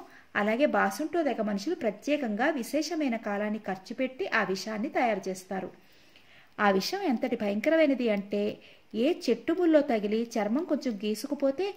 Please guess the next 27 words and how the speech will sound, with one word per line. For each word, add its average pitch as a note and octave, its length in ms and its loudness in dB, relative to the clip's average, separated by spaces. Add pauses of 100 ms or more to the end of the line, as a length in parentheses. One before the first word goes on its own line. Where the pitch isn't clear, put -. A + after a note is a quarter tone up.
(340)
ఆ G3+ 80 0
గీసుకుపోయిన A3 680 0
ప్రాంతం A#3 460 0
మీద A3+ 200 -2
ఒక్క F#3+ 380 -2
బొట్టు G#3 520 0
యాకో C4 400 4
విషం C4 340 0
తగిలిస్తే A3+ 460 -4 (100)
చాలు, F#3+ 240 -2 (520)
అది G3 160 2
రక్తంలోకి D#4+ 560 2
ప్రవేశించి C4 720 2
మాక్సిమం G#3+ 580 0
మూడు A3+ 240 2
నాలుగు A3 300 2
నిమిషాల్లో B3+ 540 4
మరణిస్తాడు G#3+ 640 4
మనిషి. G3+ 440 2 (500)
అయితే D4+ 240 6
బాణపు A#3 500 4
మొనలకు C#4 420 4
పూయబడిన A3+ 500 6
యాకో G3 500 2
విషం A#3+ 380 4
తాజాది A#3 520 2
కాక A#3 320 2